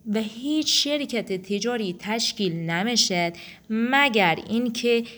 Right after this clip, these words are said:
قسمتی از این سرمایه حتماً به صورت نقدی باشد. حالا توی برخی از شرکت‌های تجاری مثل شرکت سهامی، پرداخت کل آورده تعهد شده، یعنی تشکیل شرکت لازم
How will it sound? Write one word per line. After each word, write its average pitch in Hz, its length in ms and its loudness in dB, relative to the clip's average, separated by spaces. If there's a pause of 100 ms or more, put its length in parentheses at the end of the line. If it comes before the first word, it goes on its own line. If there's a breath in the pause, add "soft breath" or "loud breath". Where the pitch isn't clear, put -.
(360 loud breath)
قسمتی 247 840 0
از 170 360 -6
این 180 180 0
سرمایه 202 680 0
حتماً 202 580 0
به 170 140 -2
صورت 180 560 -2 (500 loud breath)
نقدی 285 540 2
باشد. 170 440 0 (460 loud breath)
حالا 262 240 2
توی 240 320 -2
برخی 254 500 0
از 180 200 0
شرکت‌های 180 760 0
تجاری 196 480 -2
مثل 220 400 -2
شرکت 175 540 -4
سهامی، 214 800 0 (260 loud breath)
پرداخت 220 600 -2
کل 196 440 -2
آورده 180 720 0
تعهد 190 500 0
شده، 202 340 0 (280 loud breath)
یعنی 185 200 0
تشکیل 185 520 -2
شرکت 220 560 0
لازم 202 640 2